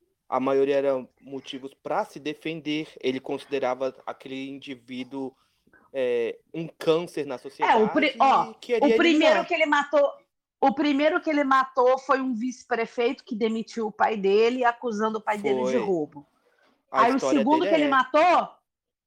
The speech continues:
Speaker 2: o segundo que ele matou foi o cara que realmente estava roubando e jogou a culpa no pai dele.
Speaker 1: <laughs> É.
Speaker 2: Aí de-,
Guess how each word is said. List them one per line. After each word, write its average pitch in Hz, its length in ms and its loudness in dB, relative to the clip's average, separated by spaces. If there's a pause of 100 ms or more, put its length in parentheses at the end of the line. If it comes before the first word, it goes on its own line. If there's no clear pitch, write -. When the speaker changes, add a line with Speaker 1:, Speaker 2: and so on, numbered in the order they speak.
(140)
Speaker 2:
o 240 80 -2
segundo 285 480 2
que 339 80 -4
ele 302 140 0
matou 311 420 2
foi 285 260 2
o 349 160 4 (140)
cara 359 420 2
que 392 200 0
realmente 311 680 0
estava 285 340 2
roubando 208 800 2
e 262 80 -6
jogou 214 320 0
a 233 80 4
culpa 240 320 -8
no - 80 -8
pai 247 200 -2
dele. 170 460 -4
Speaker 1:
<laughs> - 60 -20 (380)
É. 147 520 2 (260)
Speaker 2:
Aí 226 320 2
de-, 285 320 0